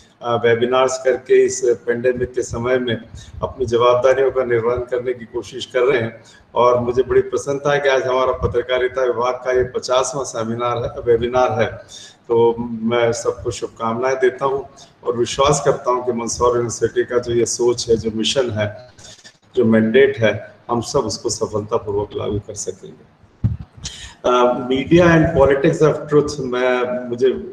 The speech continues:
विषय बताया गया। Politics of truth शब्द कहाँ से आया? ये विदेशी professors और विदेशी पत्रकारों से शब्द आया, post truth politics के,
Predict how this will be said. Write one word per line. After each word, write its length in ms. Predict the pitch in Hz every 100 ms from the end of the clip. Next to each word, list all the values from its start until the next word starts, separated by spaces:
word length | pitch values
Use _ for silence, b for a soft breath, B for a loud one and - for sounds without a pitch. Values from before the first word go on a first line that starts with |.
| 110
विषय 380 | 113 139 127 120 - - 113 110 - -
बताया 380 | 110 127 131 135
गया। 380 | 127 135 - - B B B B - -
Politics 480 | 147 190 196 196 -
of 80 | 214
truth 520 | - - 208 208 -
शब्द 580 | - - - 185 196 208
कहाँ 220 | 165 156
से 200 | 156 143
आया? 520 | 113 107 104 92 - B B B -
ये 60 | 185
विदेशी 440 | 160 147 151 208
professors 680 | 202 156 147 151 160 170 160
और 120 | 170
विदेशी 380 | 147 147 139 165
पत्रकारों 640 | 151 135 139 139 147 147 147
से 160 | 143
शब्द 260 | - 139 135
आया, 380 | 139 143 143 -
post 180 | 160 165
truth 520 | - 180 165 - -
politics 420 | 143 143 143 151 -
के, 220 | -